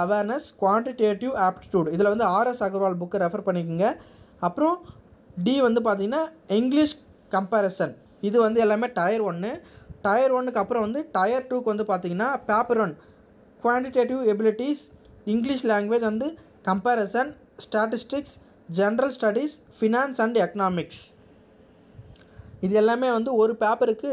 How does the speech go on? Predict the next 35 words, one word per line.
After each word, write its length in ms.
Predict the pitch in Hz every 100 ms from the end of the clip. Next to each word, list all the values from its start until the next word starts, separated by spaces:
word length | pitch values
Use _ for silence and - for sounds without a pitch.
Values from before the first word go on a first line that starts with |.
| 208
ரெண்டு 160 | 202 220
மணி 120 | 202 190
நேரம், 280 | 180 254 285 - - 175
ஒரு 120 | 208 240
ஒரு 100 | 247
பேப்பருக்கும் 480 | 220 220 220 214 311 208
இரநூறு 300 | 175 214 214 196
மார்க் 200 | 190 185
நண்பா. 240 | 165 165 233 294 _ _ _ _ _ _ - - - - - _ - - - - - - 202
இந்த 160 | 220 226
ரெண்டு 240 | 226 254 285
ரவுண்டு 220 | 247 262 262
முடிஞ்சோடனே 400 | 226 220 220 285 240
கடைசி 260 | 208 247 269
ரவுண்டு 180 | 226 208
பார்த்தீங்கன்னா, 320 | 196 196 269 277 _ -
pen 140 | 262 302 269
and 120 | 254 240
paper 260 | 214 220 220
mode-னு 260 | 202 208 220
சொல்லுவாங்க. 400 | 196 180 170 226 208
இதில் 160 | 214
வந்து 140 | 220 262
பார்த்தீங்கன்னா, 380 | 208 185 185 226 302 - - -
ஒரு 200 | 196 220 214 202
எஸ்ஸேயை 360 | 208 302 277 226
வந்து 200 | 220 285 359 - - - 202
இங்கிலீஷில் 400 | 226 285 254 214
எழுதுகிற 200 | 208 208 208
மாதிரி 140 | 202
இருக்கும். 160 | 190 180
எஸ்ஸேவோ 420 | 180 220 214 208 214
ஒரு 120 | 180 175
லெட்டரோ 280 | 180 202
ஒரு 100 | 214